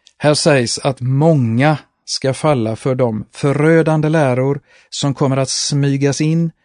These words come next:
av falska förkunnare. Och det här kan man tyvärr se på många håll i kristenheten idag. Vi hoppar till andra Timoteusbrevet kapitel fyra, vers tre till fyra.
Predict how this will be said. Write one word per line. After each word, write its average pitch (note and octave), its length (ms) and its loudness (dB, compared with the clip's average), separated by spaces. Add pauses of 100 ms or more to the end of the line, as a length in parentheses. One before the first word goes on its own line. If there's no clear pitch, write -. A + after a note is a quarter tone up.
(180)
av C3 260 2
falska B2 800 -4
förkunnare. G#2 720 -6 (440)
Och C3 120 -4
det B2 80 0
här C#3+ 220 2
kan C#3 200 -2
man B2 160 0
tyvärr C3+ 580 -2
se B2+ 280 -4
på B2 120 -6
många C#3 300 0
håll B2 260 -2
i A2+ 60 -6
kristenheten A2 760 -6
idag. B2 440 -4 (1500)
Vi D3 100 0
hoppar F3 340 4
till D3 280 0
andra C3 520 2
Timoteusbrevet B2 1120 -2
kapitel A#2+ 640 -6
fyra, C#3 720 -2 (880)
vers C#3 340 -2
tre A#2 300 -2
till G#2+ 140 -8
fyra. A2 460 -4